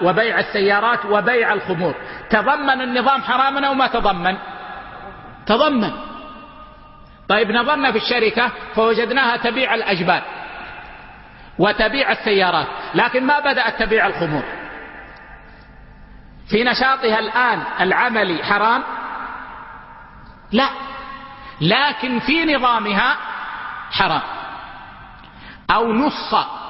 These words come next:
في النظام على أن الشركة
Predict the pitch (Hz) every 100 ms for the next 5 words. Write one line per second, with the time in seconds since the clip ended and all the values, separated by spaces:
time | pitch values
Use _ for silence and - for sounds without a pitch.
0 | - - - - - - - 220 269 247
1 | 226 214 233 285 294 - - - - -
2 | - 123 190 202 214 202 247 247 240 214
3 | 208 - - 226 226 220 - 214